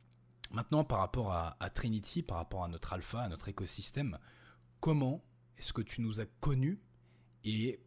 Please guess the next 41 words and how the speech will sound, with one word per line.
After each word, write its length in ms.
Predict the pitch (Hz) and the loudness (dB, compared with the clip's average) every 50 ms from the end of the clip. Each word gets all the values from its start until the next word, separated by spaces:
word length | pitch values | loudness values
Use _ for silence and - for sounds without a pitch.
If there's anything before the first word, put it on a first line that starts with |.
| - - - | -20 -8 -2
pourquoi 560 | - 160 143 - - - 127 113 110 135 - - _ - - - | 0 0 0 0 -4 -2 -2 -2 -2 -4 -10 -14 _ -20 -20 -12
tu 120 | - - | -6 -4
nous 200 | 104 104 95 113 | -2 -2 -2 -2
as 60 | 113 | -2
rejoints ? 400 | 110 98 101 101 92 90 90 76 76 | -2 -2 -2 -4 -2 -4 -6 -8 -6
Qu'est-ce 180 | - 107 95 - | -6 -4 -4 -4
qui 80 | - - | -4 -4
t'a 120 | - 98 | -8 -8
convaincu 540 | - - 139 135 120 123 113 107 - 127 131 | -4 -2 -2 -2 0 -2 -2 -4 -4 -6 -6
finalement, 600 | 131 - 113 98 90 90 101 117 123 117 110 101 | -6 -6 -6 -4 -4 -2 -4 -4 -4 -6 -6 -6
euh, 160 | 85 82 78 73 76 - | -8 -10 -12 -12 -14 -14
de 60 | - | -16
passer 380 | - - - 120 - - 147 131 | -6 -4 0 4 4 4 4 4
à 60 | 110 | 0
l'action ? 340 | 110 104 - - 107 92 - - - - - | -2 -4 -6 -6 -8 -8 -10 -14 -20 -20 -10
Sachant 320 | - - 85 - - 101 101 | -8 -6 -4 -4 -4 -4 -6
que, 140 | - - 95 | -6 -6 -8
comme 240 | 87 - 95 98 | -6 -4 -6 -6
tu 100 | - - | -4 -4
m'as 80 | 101 95 | -6 -4
dit, 160 | 87 113 127 | -4 -6 -6
tu 100 | 127 - | -8 -8
t'étais 220 | - 95 82 - 98 | -12 -12 -8 -8 -6
aussi 200 | 92 - - 98 | -6 -6 -6 -6
formé 340 | - - 101 90 95 95 | -6 -6 -6 -4 -2 -2
ailleurs 360 | 90 87 101 120 156 117 78 73 - - - - - - - - - - | 0 0 2 4 4 2 2 -2 -8 -16 -16 -14 -14 -14 -14 -18 -16 -10
et 80 | - 85 | -10 -8
qu'aujourd'hui, 460 | - - 95 101 101 95 92 107 117 | -6 -4 -4 -4 -4 -4 -4 -4 -4
bah, 160 | 98 92 85 | -2 -2 -4
même 180 | 92 110 110 113 | -2 -4 -2 0
si, 400 | 107 - - - 120 113 110 107 | 2 2 2 2 0 -2 -2 -2
euh, 220 | 101 95 92 90 | -2 -2 -4 -4
les, 260 | 85 87 92 90 85 69 80 | -6 -6 -6 -8 -8 -8 -8
les, 160 | 92 92 82 | -8 -8 -6
les 200 | - 92 98 98 | -6 -6 -6 -6
groupes 640 | 98 113 101 107 117 117 117 123 120 113 - - | -6 -6 -2 0 0 2 2 2 0 -2 -2 -2
et, 260 | 107 98 101 92 87 - - - - - - - - - - | -2 -2 -2 -2 -4 -8 -12 -20 -20 -20 -20 -20 -20 -12 -8
et, 380 | 87 90 85 87 85 82 80 - - | -6 -4 -4 -4 -6 -6 -8 -10 -10
et, 500 | 87 90 90 87 87 85 78 - - 90 | -8 -6 -6 -6 -6 -8 -10 -10 -10 -8
et 40 | 90 | -8
formations 920 | - - - 123 113 107 110 113 110 - - - - 117 113 113 110 101 | -6 -6 -4 -2 -2 0 -2 -2 0 0 0 0 0 0 0 0 -2 -2